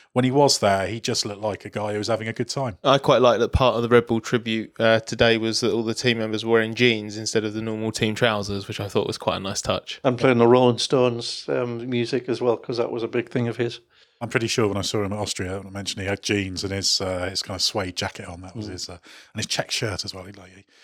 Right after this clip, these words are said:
Speaker 1: he, like, I've got a check shirt on in tribute to Mateschitz, I could, I could claim, although I think that's, uh,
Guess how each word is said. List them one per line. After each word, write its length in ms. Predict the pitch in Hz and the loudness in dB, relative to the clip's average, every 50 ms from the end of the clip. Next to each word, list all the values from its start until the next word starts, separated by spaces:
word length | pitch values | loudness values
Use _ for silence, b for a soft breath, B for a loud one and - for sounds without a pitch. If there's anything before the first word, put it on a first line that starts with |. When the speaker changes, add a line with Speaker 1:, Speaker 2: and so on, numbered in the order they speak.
| B B B B B | B B B B B
Speaker 1:
he, 100 | - 113 104 | -2 0 0
like, 120 | 104 98 - | 0 2 2
I've 100 | 139 127 | 2 4
got 120 | - 143 127 | 4 4 2
a 40 | |
check 240 | 123 - - - - | 4 0 -2 -2 -4
shirt 300 | - - 127 113 - - | -2 0 0 2 2 0
on 80 | 113 104 | -4 -4
in 60 | 104 | -4
tribute 320 | - - 113 - 104 101 | -4 -4 -4 -4 -4 -8
to 80 | - 104 | -8 -8
Mateschitz, 520 | 98 95 - - - - - 110 - - - | -8 -8 -6 -4 -4 -4 0 0 0 2 2
I 60 | 156 | 2
could, 240 | - - 151 - - | 2 2 2 4 2
I 100 | 156 - | 0 2
could 180 | - - 139 - | 2 -4 -4 -2
claim, 300 | - 110 98 92 90 85 | -2 -4 -4 -4 -6 -8
although 320 | 87 87 95 90 87 87 92 | -8 -6 -6 -6 -6 -6 -8
I 100 | 98 90 | -10 -10
think 240 | - - 95 87 82 | -14 -14 -14 -14 -16
that's, 300 | 90 - - - - - | -20 -10 -6 -6 -6 -6
uh, 100 | - | -8